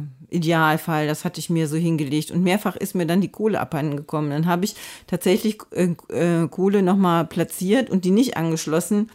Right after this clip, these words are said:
die ist dann, da hat dann keiner mehr das angeschlossen, so dass ich also mehr dann in meinem letzten Zug selber gucken musste, dass ich meine Kohle da vom Plättchen schaufel,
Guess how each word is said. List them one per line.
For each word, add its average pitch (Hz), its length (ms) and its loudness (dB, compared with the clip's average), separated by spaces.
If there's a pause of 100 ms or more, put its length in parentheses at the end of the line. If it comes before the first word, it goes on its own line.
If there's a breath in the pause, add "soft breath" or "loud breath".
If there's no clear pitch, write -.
(320 loud breath)
die 233 160 2
ist 220 200 0
dann, 156 360 -2
da 180 140 2
hat 214 120 0
dann 208 120 2
keiner 262 280 2
mehr 143 160 0
das 156 160 -2
angeschlossen, 156 680 -4
so 156 180 -2
dass 156 200 -4
ich - 160 -8
also 170 200 0
mehr 170 240 0 (500 loud breath)
dann 185 200 2
in 170 120 -2
meinem 156 260 0
letzten 196 360 -4
Zug 226 280 -2
selber 214 360 2
gucken 208 320 -8
musste, 202 280 0
dass 196 180 2
ich 190 100 -6
meine 185 220 0
Kohle 247 300 2
da 143 140 0
vom 151 200 -4
Plättchen 147 340 -6
schaufel, 180 500 -2